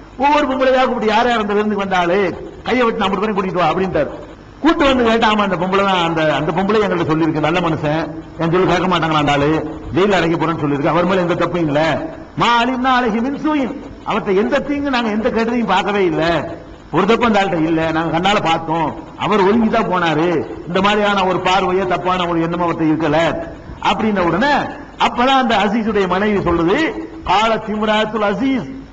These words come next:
அல் ஆன ஹஸ் ஹசல் ஹக்கு," இப்ப உண்மை வெளிப்பட்டுருச்சு, நான் மறைக்க முடியாது, சரிதான், அவர் குற்றமற்றவர் தான், நான் தான் தப்பு செஞ்சுட்டேன், ஆனா ராவத்துஹ நப்சிஹி, நான் தான் அவரை வந்து நான் தப்பா இழுத்துட்டேன்,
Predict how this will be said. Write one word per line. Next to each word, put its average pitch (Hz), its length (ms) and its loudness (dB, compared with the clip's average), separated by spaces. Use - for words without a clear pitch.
அல் 220 320 0
ஆன 240 600 0
ஹஸ் - 240 0
ஹசல் 165 280 0
ஹக்கு," 143 580 0
இப்ப 190 280 2
உண்மை 190 260 4
வெளிப்பட்டுருச்சு, 165 460 2
நான் 151 140 2
மறைக்க 160 280 0
முடியாது, 139 760 0
சரிதான், 160 680 0
அவர் 151 240 0
குற்றமற்றவர் 151 600 -2
தான், 143 300 0
நான் 170 160 0
தான் 196 140 2
தப்பு 165 180 -2
செஞ்சுட்டேன், 139 340 -2
ஆனா 202 200 2
ராவத்துஹ 214 540 0
நப்சிஹி, 151 600 -2
நான் 190 180 2
தான் 240 180 2
அவரை 180 240 -2
வந்து 170 280 -6
நான் 147 220 -4
தப்பா 147 240 -4
இழுத்துட்டேன், 147 600 -2